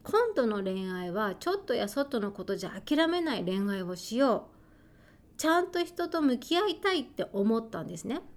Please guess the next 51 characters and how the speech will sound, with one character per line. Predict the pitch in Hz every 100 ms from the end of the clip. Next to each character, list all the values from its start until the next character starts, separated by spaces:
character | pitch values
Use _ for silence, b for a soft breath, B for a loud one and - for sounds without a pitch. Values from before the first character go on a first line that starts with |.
| - _ - - B B B B
き | 311
っ | 285 -
と | 415 480 - - -
自 | 208 247
分 | 294
の | 302
中 | 311 294
で | 208
そ | 196 233
の | 233
準 | 240 302
備 | 240 196
が | 185
で | 214
き | 220
た | -
ん | 175
だ | -
と | -
思 | 175 165
い | 156
ま | 160 180
す。 | - - - B B
そ | - 320 330
う |
や | 330 320
っ |
て | 320 - 330
覚 | 359 359
悟 | 349 311 269
を |
決 | 269 294
め | 392
て | 403
か | 427 403
ら | 392 370
出 | 247
会 | 240
っ |
た | -
の | 196 202
が | 233
今 | 214 185
の | 175
パ | 202
ー | 170
ト | -
ナ | 160 151
ー |
で | 175
す。 | -